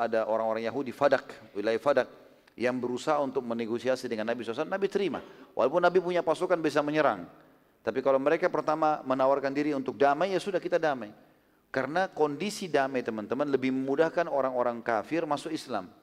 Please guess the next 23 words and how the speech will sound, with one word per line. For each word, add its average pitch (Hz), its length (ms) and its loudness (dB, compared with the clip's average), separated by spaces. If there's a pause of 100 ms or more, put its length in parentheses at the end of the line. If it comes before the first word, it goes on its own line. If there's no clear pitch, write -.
(920)
dibandingkan 131 640 0
peperangan. 131 480 0 (960)
Karena 110 160 -4
kalau 139 80 0
dalam 160 240 2
kondisi 135 240 -2
damai, 113 320 2
kayak 117 160 -2
kita 139 80 2
sekarang, 131 260 0
Masya 117 320 -4
Allah, 127 240 2 (400)
negara-negara 117 640 2
Islam 127 320 -4
banyak 117 240 -2
damai, 113 420 2
gitu 98 220 -6
kan, 117 160 -4
perdamaian 117 400 -2
dengan 104 240 -4
negara 101 220 -2
kafir, 113 340 0
semuanya 123 340 -6